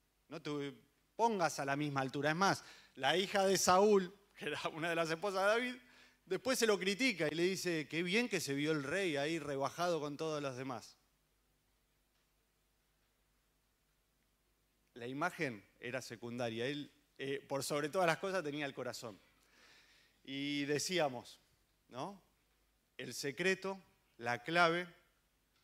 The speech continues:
pasa por lo secreto. Y ahí está la clave de estas diferencias. Por eso decía, "¿Cómo puede ser que Dios haya elegido a, a David de vuelta,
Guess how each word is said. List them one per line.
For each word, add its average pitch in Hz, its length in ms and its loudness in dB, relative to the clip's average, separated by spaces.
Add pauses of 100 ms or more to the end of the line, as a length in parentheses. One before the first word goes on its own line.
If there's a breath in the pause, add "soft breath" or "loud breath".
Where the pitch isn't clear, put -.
(840)
pasa 127 320 -6
por 113 160 -8
lo 113 100 -8
secreto. 104 520 -10 (4000 soft breath)
Y 143 340 -4 (200)
ahí 147 240 2
está 180 180 0
la 151 120 2
clave 147 200 0
de 143 80 0
estas 131 180 -2
diferencias. 131 460 -4
Por 151 160 0
eso 165 180 2
decía, 156 400 2
"¿Cómo 220 300 -4
puede 185 180 0
ser 208 220 -6
que 185 100 -4
Dios 196 240 -8
haya 185 160 -10
elegido 180 380 -2
a, 175 240 -2
a 143 100 -6
David 175 320 -2
de 160 120 0
vuelta, 170 520 2